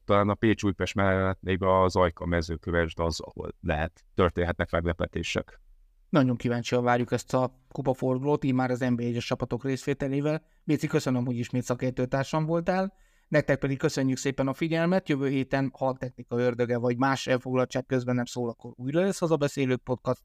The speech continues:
Speaker 2: Ha tetszett az adás, akkor iratkozzatok fel a YouTube-on, illetve a Spotify-on. És hogyha minden igaz, akkor Google Podcaston is kint lesz ez az adás. Az előző valamiért nem sikerült,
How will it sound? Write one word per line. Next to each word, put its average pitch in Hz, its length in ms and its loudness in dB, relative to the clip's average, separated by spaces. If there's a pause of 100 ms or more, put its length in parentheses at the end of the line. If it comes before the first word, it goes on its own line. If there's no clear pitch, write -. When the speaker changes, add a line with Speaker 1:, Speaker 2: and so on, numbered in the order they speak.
(360)
Speaker 2:
Ha - 80 0
tetszett 123 380 0
az 123 100 -2
adás, 120 260 -2
akkor 120 240 -4
iratkozzatok 120 640 -6
fel - 180 -12
a 127 40 0
YouTube-on, 147 480 2
illetve 117 360 -8
a - 60 -20
Spotify-on. 147 760 2 (360)
És - 180 -4
hogyha 123 460 4
minden 139 300 2
igaz, 135 220 2
akkor 120 220 -2
Google 151 260 2
Podcaston 139 540 0
is 123 120 0
kint 131 220 0
lesz 123 160 -2
ez 110 80 -12
az 117 120 -4
adás. 131 300 0
Az 117 100 -4
előző 127 340 2
valamiért 120 440 -2
nem 127 120 -4
sikerült, 131 480 -2